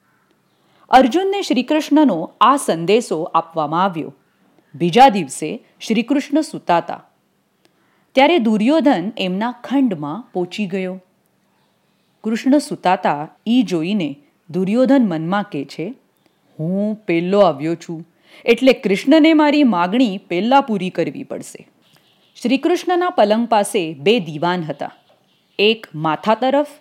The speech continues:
અને એક પગ તરફ. દુર્યોધન મનમાં વિચાર કરે છે,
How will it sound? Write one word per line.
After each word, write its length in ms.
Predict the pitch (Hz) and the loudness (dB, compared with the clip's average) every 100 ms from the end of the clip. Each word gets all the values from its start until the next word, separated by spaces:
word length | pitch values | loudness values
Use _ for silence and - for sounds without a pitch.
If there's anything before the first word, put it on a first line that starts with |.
| _ | _
અને 200 | 220 247 | 0 2
એક 360 | 285 190 190 - _ - | 2 0 -2 -6 _ 0
પગ 140 | 226 226 | 0 0
તરફ. 240 | 156 143 131 - _ _ _ _ _ _ _ _ _ _ _ _ 156 | -6 -6 -10 -16 _ _ _ _ _ _ _ _ _ _ _ _ -10
દુર્યોધન 800 | 147 202 233 294 240 277 196 208 | -2 0 2 2 2 0 -2 -6
મનમાં 420 | 160 165 185 240 | -6 -4 -2 -2
વિચાર 380 | 175 160 214 208 | -4 0 2 2
કરે 280 | 202 156 135 | 0 -4 -6
છે, 200 | - | -12